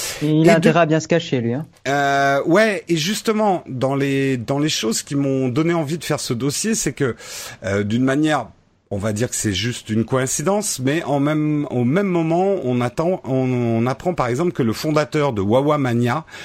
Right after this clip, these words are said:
Speaker 2: qui est aussi une grosse affaire autour du piratage, a été condamné en appel à treize millions d'euros d'amende. Il avait déjà été condamné, euh, pour, euh, pour d'autres choses.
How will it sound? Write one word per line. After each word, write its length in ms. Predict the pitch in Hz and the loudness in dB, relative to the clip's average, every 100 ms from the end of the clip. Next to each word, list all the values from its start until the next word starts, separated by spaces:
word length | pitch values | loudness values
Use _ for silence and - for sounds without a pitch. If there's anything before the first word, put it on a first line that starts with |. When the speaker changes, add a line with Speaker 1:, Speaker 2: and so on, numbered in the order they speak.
| - - | -16 -4
Speaker 2:
qui 100 | 107 | 0
est 40 | |
aussi 340 | 131 - 233 | 0 0 -2
une 220 | 247 135 107 | 0 0 0
grosse 340 | 120 135 117 | 0 -2 -2
affaire 400 | 101 120 120 101 | -4 -2 0 -2
autour 260 | 92 104 92 | -4 -6 -6
du 140 | 90 | -6
piratage, 680 | 101 90 90 139 185 143 98 - - - 110 | -4 -4 -2 -2 0 -2 -6 -10 -16 -10 -2
a 120 | 120 | 0
été 200 | 117 135 | 0 -2
condamné 420 | 151 147 147 160 | 0 0 2 2
en 160 | 151 131 | 2 0
appel 320 | 123 175 160 | 0 0 0
à 80 | 110 | 0
treize 340 | - 170 170 | 0 0 0
millions 300 | 160 156 151 | 0 0 0
d'euros 300 | 135 131 127 | 0 0 2
d'amende. 580 | 113 101 120 175 156 98 - - - | 0 0 0 0 0 -4 -8 -18 -6
Il 120 | 92 107 | 0 0
avait 200 | 104 110 | 2 0
déjà 260 | 131 143 | 0 0
été 220 | 131 135 | 0 -2
condamné, 580 | - 127 120 123 131 127 | -2 0 0 2 0 0
euh, 120 | 98 | 0
pour, 380 | 87 110 104 98 | -2 -2 -2 -2
euh, 160 | 90 92 | -2 -2
pour 300 | - 104 101 | -4 -4 -2
d'autres 360 | 120 151 - 113 | 0 -2 -2 -4
choses. 480 | - 160 190 131 | 0 0 0 -4